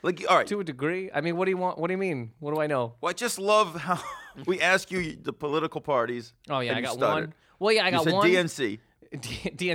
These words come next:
Speaker 2: Run D M C.
Speaker 1: Run
Speaker 2: No,
Speaker 1: D M C.
Speaker 2: A-,
Speaker 1: We got
Speaker 2: N D.
Speaker 1: D M C, Run D M C and E P M D.
Speaker 2: <laughs>
Speaker 1: Rap groups in America came to Canada and became political
Speaker 2: They're,
Speaker 1: parties.
Speaker 2: they're, they're making laws. No, you got the N D P, uh, N D P. You got the, uh, you know, you got the other guys. There's the Green Party.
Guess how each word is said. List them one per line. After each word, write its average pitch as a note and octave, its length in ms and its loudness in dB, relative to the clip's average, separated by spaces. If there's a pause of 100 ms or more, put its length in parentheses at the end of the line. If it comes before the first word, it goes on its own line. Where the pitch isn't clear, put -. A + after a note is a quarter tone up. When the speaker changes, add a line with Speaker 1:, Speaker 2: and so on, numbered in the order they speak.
(120)
Speaker 2:
Run F#3 180 2
D A3+ 140 0
M A3+ 80 2
C. F3 380 0
Speaker 1:
Run C#3+ 180 2
Speaker 2:
No, F3+ 40 2
Speaker 1:
D G3+ 100 8
M F#3+ 120 8
C. D#3+ 60 4 (120)
Speaker 2:
A-, G3+ 140 4
Speaker 1:
We F3 100 8
got A3+ 100 10
Speaker 2:
N F3+ 80 8
D. D#3+ 120 4
Speaker 1:
D B3 60 10
M A#3+ 160 6
C, - 160 -2
Run A3+ 260 6
D C4+ 120 8
M B3 100 6
C A#3+ 240 4
and G#3 120 0
E A3 100 6
P G#3+ 200 4
M G3 100 4
D. D#3 360 6
Speaker 2:
<laughs> - 500 2
Speaker 1:
Rap A#3+ 360 8
groups B3 420 4
in G3+ 100 6
America G#3 480 6
came G3+ 280 2
to F#3 60 4
Canada G3 600 6
and D#3 120 4
became D#3+ 320 2
political E3 320 0
Speaker 2:
They're, G3+ 80 4
Speaker 1:
parties. F3 440 2
Speaker 2:
they're, G#3+ 240 -2
they're F#3 60 -6
making G3 300 0
laws. F#3+ 460 2
No, G#3 140 2
you G3 80 2
got B3 160 0
the D4 100 -2
N E4 80 -2
D D#4 180 0
P, D4 280 -2
uh, F#3 40 2
N G#3 240 0
D B3 140 -6
P. G#3 300 -2 (240)
You E3+ 80 -2
got G#3 240 0
the, G#3 320 -2
uh, F#3+ 180 4
you A#3 160 -2
know, B3+ 80 2
you B3+ 100 2
got C4 140 0
the B3 80 0
other A#3+ 160 0
guys. A3+ 540 0 (240)
There's F3+ 220 0
the E3 80 -4
Green G3 340 4
Party. G#3 500 2